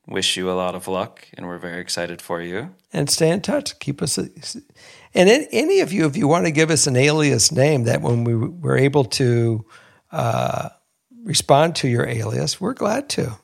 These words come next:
Speaker 2: That way you know that we're calling you out.
Speaker 1: Yep, love that. And that wraps us up for episode number two. That's all I got for you.
Speaker 2: Okay. So we're signing off. I'm Dad. Have a great, have a great week.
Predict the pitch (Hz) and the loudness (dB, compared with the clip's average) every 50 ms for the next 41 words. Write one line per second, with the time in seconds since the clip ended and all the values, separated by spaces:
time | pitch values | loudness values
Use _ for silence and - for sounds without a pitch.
0 | _ _ - 160 - - - - 135 131 139 139 135 135 139 135 139 - - 147 | _ _ -8 -6 -4 -4 -2 0 2 2 4 6 6 6 6 6 4 2 2 0
1 | 127 - - 139 139 143 143 147 147 143 143 143 147 - 147 131 127 - _ _ | -2 0 2 2 4 4 4 2 2 2 2 2 2 0 -2 -4 -4 -8 _ _
2 | _ _ _ _ _ _ _ _ - 92 117 127 - _ _ _ _ _ _ _ | _ _ _ _ _ _ _ _ -10 -8 -8 -8 -10 _ _ _ _ _ _ _
3 | _ - 98 92 98 98 113 117 90 - - _ _ _ _ _ _ _ _ _ | _ -14 -12 -10 -10 -10 -10 -12 -12 -12 -14 _ _ _ _ _ _ _ _ _
4 | _ _ _ _ _ _ _ _ _ _ _ _ _ _ _ _ _ _ _ _ | _ _ _ _ _ _ _ _ _ _ _ _ _ _ _ _ _ _ _ _
5 | _ - 101 92 92 92 90 95 90 - - 90 92 104 - - - 98 - - | _ -16 -12 -12 -10 -10 -10 -10 -12 -10 -8 -8 -8 -6 -6 -6 -6 -4 0 0
6 | 110 127 147 - - - 101 92 92 92 90 92 92 92 95 92 _ _ _ _ | 0 0 0 -4 -10 -6 -4 -2 0 0 0 -2 -2 -4 -8 -12 _ _ _ _
7 | _ - - - - - 110 - - 98 98 101 104 104 107 104 - - 151 185 | _ -12 -10 -10 -8 -8 -8 -6 -4 -4 -4 -4 -6 -6 -6 -6 -6 -8 -8 -10
8 | 262 - _ - 113 101 98 101 98 110 117 - - - 107 107 104 104 107 117 | -12 -14 _ -4 -2 0 0 2 2 2 0 0 0 -4 -2 -2 -2 -2 -2 -6
9 | 120 - _ _ - 139 123 - - 175 214 247 214 - - - _ _ _ _ | -8 -14 _ _ -10 -10 -8 -6 -6 -6 -6 -8 -10 -14 -20 -20 _ _ _ _
10 | _ - - 131 127 123 120 135 131 - - 147 143 151 151 147 147 160 247 254 | _ -6 0 2 4 4 6 6 6 6 6 6 6 6 4 4 4 2 2 -2
11 | 202 - - - _ _ _ _ _ _ _ _ _ _ _ _ _ _ - 123 | -6 -8 -12 -18 _ _ _ _ _ _ _ _ _ _ _ _ _ _ -4 -2
12 | 123 120 127 120 117 120 147 196 - - _ _ _ _ _ _ _ _ _ _ | 2 4 4 4 6 4 2 0 -6 -12 _ _ _ _ _ _ _ _ _ _
13 | _ _ - - _ _ - - 143 131 120 104 131 131 131 135 - - 151 135 | _ _ -20 -20 _ _ -10 -4 -2 -2 0 4 4 4 4 2 0 -4 -8 -6
14 | 117 120 107 110 123 127 - - 131 120 123 160 185 - - - | -6 -4 0 0 0 0 0 0 0 0 0 0 -2 -8 -16 -20